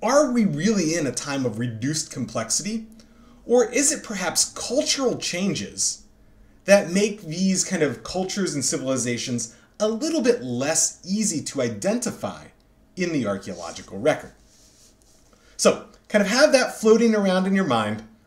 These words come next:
and now that you do, I'm gonna argue that it actually was a period of pretty reduced complexity. <laughs> So,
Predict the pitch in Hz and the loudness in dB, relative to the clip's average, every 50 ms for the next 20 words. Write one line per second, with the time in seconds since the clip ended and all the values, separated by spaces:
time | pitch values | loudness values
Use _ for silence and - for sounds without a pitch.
0 | _ _ _ _ _ _ _ _ _ _ _ _ _ - 151 151 151 151 156 180 | _ _ _ _ _ _ _ _ _ _ _ _ _ 0 4 4 4 6 6 6
1 | 196 214 208 - - 170 160 147 151 147 143 139 139 139 - _ _ _ _ _ | 6 6 6 4 0 -2 0 4 4 4 4 4 0 -4 -10 _ _ _ _ _
2 | _ _ _ _ _ - 156 160 170 165 160 160 - - 135 135 135 131 110 117 | _ _ _ _ _ -2 0 2 2 2 0 -4 -4 0 2 2 2 2 0 -2
3 | 123 123 - 117 160 107 202 - - - _ _ _ _ _ _ _ _ _ _ | -4 -2 0 0 0 0 -2 -4 -6 -14 _ _ _ _ _ _ _ _ _ _
4 | _ 175 170 175 170 165 160 - - 160 147 135 127 131 131 127 120 104 123 - | _ 0 2 4 6 4 4 4 0 0 0 0 2 2 2 2 2 0 -4 -6
5 | - 127 117 110 110 110 95 - - 127 123 113 110 104 107 98 95 104 98 95 | -4 -4 -4 -2 -4 -6 -8 -10 -8 -6 -6 -4 -4 -4 -6 -6 -6 -8 -8 -8
6 | - - - 98 98 95 98 90 - - - - - - - - - - - - | -10 -12 -12 -12 -10 -8 -10 -10 -8 -8 -10 -10 -10 -14 -18 -20 -20 -20 -20 -20
7 | _ _ - - - _ _ - - - - - - - - 160 - - - | _ _ -20 -20 -20 _ _ -20 -20 -20 -20 -20 -6 2 4 4 4 2 -2